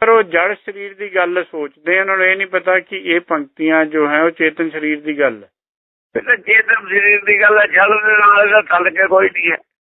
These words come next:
Speaker 2: ਬਰਲ ਕਿਹਦੇ ਵਿੱਚ ਪੈਣੀ ਆ ਕੇ? ਚੇਤਨ ਮਨ 'ਚ ਬਲ ਪੈਣੀ। ਬਲ ਦੋਜ ਪਈ ਹੋਈ ਪਹਿਲਾਂ ਹੀ ਹੈ, ਵਿੱਚ ਪਈ ਹੋਈ ਹੈ, ਤੇਲ ਪਈ ਹੈ, ਜਿਹਨੂੰ ਆਪਾਂ ਕਹਿੰਦੇ ਹਾਂ, ਦਾਲ ਹੋਈ ਹੋਈ ਹੈ, ਤੇਲ ਪਈ ਹੋਈ ਹੈ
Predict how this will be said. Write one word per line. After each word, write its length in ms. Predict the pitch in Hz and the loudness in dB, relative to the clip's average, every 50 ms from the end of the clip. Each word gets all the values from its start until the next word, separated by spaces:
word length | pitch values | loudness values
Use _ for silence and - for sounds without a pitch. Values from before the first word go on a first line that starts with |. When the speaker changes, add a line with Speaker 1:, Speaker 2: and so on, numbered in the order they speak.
| _ _ _ _ _ _ _ - | _ _ _ _ _ _ _ 0
Speaker 2:
ਬਰਲ 280 | 139 156 175 180 180 190 | 2 4 4 4 2 2
ਕਿਹਦੇ 280 | - - 214 220 226 208 | 2 2 4 4 4 4
ਵਿੱਚ 120 | 208 185 185 160 | 2 0 2 2
ਪੈਣੀ 320 | 185 180 185 180 180 180 175 | 2 2 2 2 2 2 2
ਆ 80 | 170 165 | 2 2
ਕੇ? 180 | - - 151 147 - _ _ _ _ _ _ | 0 -2 -10 -14 -14 _ _ _ _ _ _
ਚੇਤਨ 360 | 156 160 143 147 170 170 156 | -4 -4 -2 0 0 0 2
ਮਨ 160 | 156 156 151 - | 4 2 2 2
'ਚ 100 | - 156 | -2 -2
ਬਲ 280 | 139 147 143 143 143 | 0 2 2 2 -2
ਪੈਣੀ। 320 | - 135 120 101 90 - 87 _ _ _ _ _ _ _ _ _ _ | -2 -2 -4 -4 -4 -10 -18 _ _ _ _ _ _ _ _ _ _
ਬਲ 260 | 110 117 127 135 131 117 | 0 2 2 2 0 2
ਦੋਜ 280 | 127 127 123 135 127 | 2 2 2 0 -2
ਪਈ 300 | 123 - 120 120 127 127 | -2 -2 -2 -2 0 0
ਹੋਈ 200 | 120 127 135 135 | 0 0 -2 -4
ਪਹਿਲਾਂ 360 | 139 - 113 110 113 131 151 | -6 -2 -2 0 2 2 0
ਹੀ 180 | 165 165 156 143 | 0 0 0 -2
ਹੈ, 40 | 131 - _ _ _ _ _ _ _ _ _ | -4 -6 _ _ _ _ _ _ _ _ _
ਵਿੱਚ 160 | 120 120 - - _ | -4 -4 -4 -6 _
ਪਈ 220 | 131 127 120 117 | -4 -2 0 0
ਹੋਈ 220 | 120 127 127 123 120 | 0 0 0 0 -2
ਹੈ, 80 | 117 - - _ _ _ _ | -2 -4 -6 _ _ _ _
ਤੇਲ 340 | - 127 131 135 139 139 131 | -4 0 2 2 2 2 0
ਪਈ 240 | 120 131 131 135 135 | 0 0 0 2 0
ਹੈ, 60 | 139 - _ | -2 -2 _
ਜਿਹਨੂੰ 260 | 139 147 139 147 156 | -4 -4 0 0 0
ਆਪਾਂ 200 | 147 - - 139 | 0 2 0 0
ਕਹਿੰਦੇ 260 | 131 139 143 151 156 151 | 0 0 0 2 2 2
ਹਾਂ, 140 | 123 101 - - _ _ - | 0 0 -2 -8 _ _ 0
ਦਾਲ 320 | 127 127 131 139 147 139 135 | 2 4 6 6 6 6 6
ਹੋਈ 200 | 143 143 139 143 | 4 4 4 4
ਹੋਈ 180 | 143 143 143 | 2 4 2
ਹੈ, 60 | 143 | 0
ਤੇਲ 340 | 139 - - 135 139 139 139 | 0 0 0 2 2 2 2
ਪਈ 280 | 135 143 139 139 131 135 | 0 0 0 2 2 2
ਹੋਈ 220 | 135 135 123 123 | 2 2 0 -2
ਹੈ 60 | 123 | -2